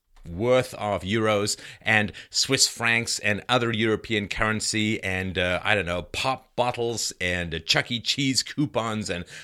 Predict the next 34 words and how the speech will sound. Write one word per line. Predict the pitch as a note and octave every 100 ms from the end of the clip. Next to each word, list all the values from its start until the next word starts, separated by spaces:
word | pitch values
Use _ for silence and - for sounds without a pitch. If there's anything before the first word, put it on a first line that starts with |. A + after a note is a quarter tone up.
| -
perhaps | A2+ A#2 -
even | A#2+ G2+ G#2
some | - G2+
aluminum | G2 A#2+ G#2 E2+
bottle | A2+ A#2+ A2
tops | - G#2+ G2+ -
or, | F#2 D#2+
or, | E2 D#2+ D#2+
or | F2
can | - A#2 A#2+ A#2
tops. | G#2+ G#2 -
I | A#2
don't | A#2+ A#2
even | F#2 F#2+
know. | F#2+ - - - - - - - -
But, | A#2 A2 -
um, | A2 G2 F#2 F2+ -
that | G2+ C#3 E3
same | - G3+ F#3 F3+
day, | D3+ G#2+ F#2+ G#2 _ G#2+
this | G#2
four | - D3 D3+
hundred | C3+ B2+ G#2 F#2
million | G#2 G2+ F#2
dollars | F2+ F2 E2+
was | F#2 -
delivered | F2+ F2 E2
to | - F2+ E2
Iranian | E2+ E2 E2 E2 D#2+
authorities | D#2 G2 F#2 F2 -
the | G2+
exact | F2 D#2 A2+ A2+ - -
same | - - F#2 F2+ F2
day | F2 E2 E2